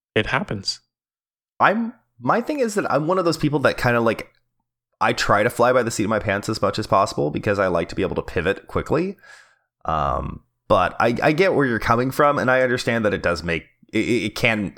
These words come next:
Speaker 2: help make the content more compelling if
Speaker 1: Yeah.
Speaker 2: I do have some planning in place. So it's something I definitely need to try.
Speaker 1: And just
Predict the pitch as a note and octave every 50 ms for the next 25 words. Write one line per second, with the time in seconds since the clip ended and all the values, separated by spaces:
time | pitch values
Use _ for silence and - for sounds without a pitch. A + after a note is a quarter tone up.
0 | - - - - - B2+ A#2 - - - A2+ A2+ G#2+ F#2+ - - F#2+ - - -
1 | G2 F2 - - - - E2+ E2+ F2+ - - F2+ D#2 - - D#2 D2 D2+ C#2+ -
2 | B1+ - - _ _ _ _ _ _ _ _ _ _ _ _ _ _ _ _ _
3 | _ _ _ _ _ _ _ _ _ _ _ _ _ _ _ _ - G2 G2+ F#2+
4 | D3 - A#2 - - _ - G2+ G2+ F2+ E2+ G#2 F#2+ F2+ - F2+ E2+ E2 - -
5 | F#2 D#2 - - - F2 D#2+ D2+ D2 D2 C2+ B1 G#1+ B1+ - - - - - -
6 | - - - - - - - _ _ _ _ _ _ _ _ _ _ _ _ -
7 | D#2 D2 E2+ - C3 - - A#2+ A#2 A2+ G#2+ F2+ A2+ - - G2+ F#2+ F#2+ F#2 D#2
8 | F2 E2+ - - - - - - - _ _ _ _ _ _ _ _ _ _ _
9 | _ _ _ _ _ _ - - - - - - - - - - - - A2 G#2+
10 | G#2+ G#2+ A2+ A2+ A#2 - -